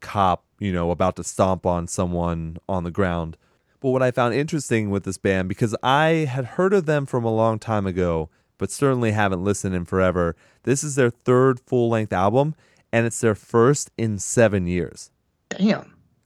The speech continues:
Speaker 1: I think what works for them is they stuck with the political stuff because it's what they used to do in the past. And then also, it's perfect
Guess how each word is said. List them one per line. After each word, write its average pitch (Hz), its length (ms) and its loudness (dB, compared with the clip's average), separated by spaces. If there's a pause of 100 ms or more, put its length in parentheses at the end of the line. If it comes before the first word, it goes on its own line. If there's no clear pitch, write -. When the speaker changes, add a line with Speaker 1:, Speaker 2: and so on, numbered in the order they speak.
Speaker 1:
I 120 120 2
think 151 420 -2
what 127 220 2
works 156 260 2
for 147 120 -8
them 120 340 0
is 107 180 -2
they 104 120 2
stuck - 360 -2
with 139 120 -4
the 123 80 -2
political 110 480 -2
stuff - 380 -4 (100)
because 101 300 -4
it's 92 180 -10
what 98 160 0
they 104 100 0
used 101 200 -2
to 107 60 -12
do 107 120 -2
in 110 80 -4
the 110 60 -6
past. 82 420 -8 (280)
And 110 140 -2
then 107 200 0
also, 101 720 2 (360)
it's 143 260 0
perfect 147 800 0